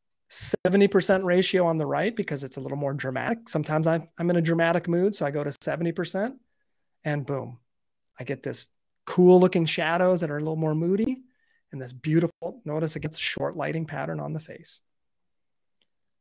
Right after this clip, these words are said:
And that's the effect that you can do. This is a seventy percent ratio, a little more dramatic. Eighty percent ratio, really dramatic. Seventy percent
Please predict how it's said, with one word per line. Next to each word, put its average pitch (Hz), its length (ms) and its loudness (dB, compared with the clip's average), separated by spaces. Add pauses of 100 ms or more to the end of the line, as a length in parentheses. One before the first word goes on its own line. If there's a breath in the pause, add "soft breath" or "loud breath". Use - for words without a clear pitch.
And 135 180 -6
that's 170 340 0
the 202 100 4
effect 165 360 2
that 180 200 -6
you 156 80 0
can 147 180 -6
do. 151 220 -2
This 147 180 -4
is 143 120 -2
a 147 60 -2
seventy 165 380 4
percent 170 360 2
ratio, 170 380 0
a - 20 2
little 143 160 -2
more 139 140 -2
dramatic. 151 640 -2 (800)
Eighty 165 300 6
percent 170 340 2
ratio, 180 640 0
really 147 420 -2
dramatic. 165 540 -2 (1080)
Seventy 170 500 2
percent 165 340 0